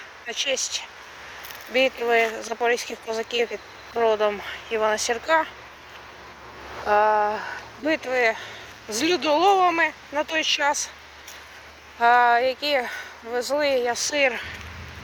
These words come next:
е, живий товар українців живих.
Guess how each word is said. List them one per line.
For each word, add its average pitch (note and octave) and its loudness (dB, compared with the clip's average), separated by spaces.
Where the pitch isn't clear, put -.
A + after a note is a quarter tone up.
е, C4+ 6
живий C#4+ 2
товар A#3+ 4
українців A#3 -4
живих. F3 -2